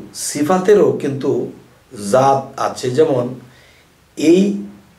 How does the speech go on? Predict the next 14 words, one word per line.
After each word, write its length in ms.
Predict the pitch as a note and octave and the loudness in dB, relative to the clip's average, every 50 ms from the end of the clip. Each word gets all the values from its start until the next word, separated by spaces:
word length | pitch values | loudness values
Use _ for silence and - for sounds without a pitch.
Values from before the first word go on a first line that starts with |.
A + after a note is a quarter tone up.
| _ _ _ _ _ _ _ _ _ _ _ _ - | _ _ _ _ _ _ _ _ _ _ _ _ 0
পাঁচটি 380 | C#3+ C#3+ C#3 - - G3+ G#3 | 0 0 0 0 0 2 2
ভাগ 260 | - C3 C3 C3+ B2+ - | 2 2 2 0 -2 0
করা 200 | - E3 E3 D#3+ | 2 2 2 4
হয়েছে 500 | D#3+ F3 F3 E3+ - - C#3+ C3 - - - - - - - | 2 2 0 0 -2 -4 -4 -4 -4 -4 -8 -12 -18 -12 -2
একটিকে, 680 | C#3+ D3+ D3+ - - F#3+ F#3 - - C3+ C3+ C3+ - - - | -2 -2 -2 -2 0 0 0 0 0 -4 -4 -4 -4 -6 -6
আর 240 | C3 C3 C3+ C#3+ - | -4 -2 -2 0 0
একটি 400 | D3+ D3+ D3 - - F3+ - - | 0 -2 -2 2 0 0 2 2
আস্থা 380 | C3+ C3+ C3+ - - - D3+ C3+ | 0 0 -2 -2 0 2 2 4
রয়েছে, 580 | A#2+ A#2 A2 G2 - - - - - - - - _ _ _ _ _ _ - | 4 2 2 0 -4 -6 -6 -6 -8 -14 -20 -20 _ _ _ _ _ _ -2
তার 180 | - C#3 F3 F#3 | 2 2 4 4
সাথে 320 | F#3 - E3 - - D#3 | 2 0 -2 -2 -2 0
যখন 360 | C3+ C3+ C3 C3 C#3 C3+ B2+ - | 2 2 2 2 -2 -4 -4 -2
আমরা 300 | B2 B2+ B2+ B2+ B2+ B2 | -2 0 0 2 2 2
মিশব, 580 | A#2 G2+ G#2+ G#2+ G#2+ A2 A#2 C#3+ F#3 - - | 2 0 -4 -6 -6 -6 -2 -2 -2 -2 -2